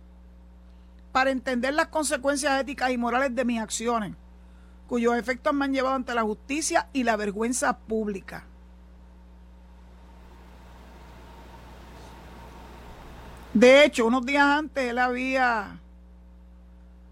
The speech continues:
asegurado que había cerrado su oficina legal y que se había dado de baja del registro notarial. Too little, too late, se llama eso. Así que el Tribunal Supremo le puso ya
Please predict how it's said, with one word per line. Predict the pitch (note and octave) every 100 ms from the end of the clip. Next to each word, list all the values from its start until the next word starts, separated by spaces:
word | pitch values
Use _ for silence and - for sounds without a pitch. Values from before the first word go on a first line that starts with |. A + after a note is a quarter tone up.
| - - - - - -
asegurado | B3 C4 B3 B3 D4+ D4+ C4+
que |
había | A3 G#3+ A3+
cerrado | C4 C4 C4
su | B3+
oficina | C4 B3 A#3+ C#4 B3+
legal | B3+ B3+ C#4+ A3 A3+ - - - - - - - - - -
y | A3+
que | A#3+
se | G#3+
había | G#3+ G#3
dado | A#3 B3 C4
de |
baja | B3 C4+ C#4
del | A#3+
registro | G3+ G3+ G#3+ A#3+
notarial. | A#3 A3 F#3 F3 E3 E3+ - - - - - - - - - - - - - - - -
Too | C#4+
little, | D4 D#4 - D4+ D4 - - -
too | A#3+
late, | A#3+ G#3+ G3 - - - - -
se | - G#3
llama | G#3 A3 G3
eso. | D#3 - - - - - - - - - - -
Así | D4+ G4+
que | G4+
el | C#4
Tribunal | D4 C4+ C#4+
Supremo | E4+ D#4+ D#4 E4 D#4+
le | C#4 C#4
puso | C#4+ D4+ D#4+ C#4+
ya | C4 D4 D4